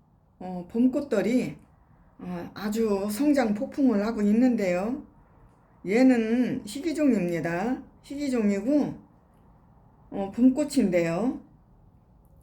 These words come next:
여기서 잘 크라고 제가 여기다가 심어줬는데 안 되겠어요. 왜냐면은 간격이 너무 좁아가지고 요 상태로 두면은요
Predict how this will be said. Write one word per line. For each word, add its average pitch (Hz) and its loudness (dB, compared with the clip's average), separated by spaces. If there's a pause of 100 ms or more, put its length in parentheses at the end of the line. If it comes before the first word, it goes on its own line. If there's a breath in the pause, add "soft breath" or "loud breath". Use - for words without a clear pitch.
(460)
여기서 254 4
잘 240 -2
크라고 269 -2
제가 214 0
여기다가 202 0
심어줬는데 190 -2 (2000 soft breath)
안 226 4
되겠어요. 185 2
왜냐면은 214 0
간격이 208 0
너무 202 0
좁아가지고 202 -2 (640 soft breath)
요 208 0
상태로 240 2
두면은요 214 2